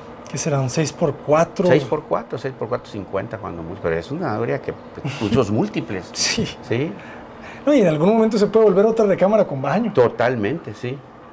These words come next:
Speaker 1: Y la estructura también tiene su interés,
Speaker 2: Sí,
Speaker 1: ¿verdad? La, la,
Speaker 2: sí.
Speaker 1: la viga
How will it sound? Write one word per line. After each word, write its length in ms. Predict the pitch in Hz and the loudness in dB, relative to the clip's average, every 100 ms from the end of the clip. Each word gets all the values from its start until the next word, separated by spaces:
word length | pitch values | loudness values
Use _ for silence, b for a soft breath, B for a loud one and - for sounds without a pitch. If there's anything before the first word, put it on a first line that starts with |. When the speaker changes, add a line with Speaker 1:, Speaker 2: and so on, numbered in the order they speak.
| - - - - - - - B B B - | -20 -20 -20 -20 -20 -20 -20 B B B -4
Speaker 1:
Y 80 | |
la 120 | 151 135 | 2 2
estructura 540 | - 139 - 175 190 | 2 -2 2 4 4
también 240 | 143 143 165 | 4 -2 2
tiene 180 | 190 | 2
su 100 | 180 | 2
interés, 380 | 156 127 139 214 | -4 0 2 4
Speaker 2:
Sí, 40 | 170 | 4
Speaker 1:
¿verdad? 240 | 143 190 | 4 4
La, 180 | 202 151 - | 4 2 0
la, 220 | 139 135 | -2 -2
Speaker 2:
sí. 40 | 135 | 0
Speaker 1:
la 120 | 139 | -2
viga 500 | 147 170 185 190 143 | -2 2 6 6 4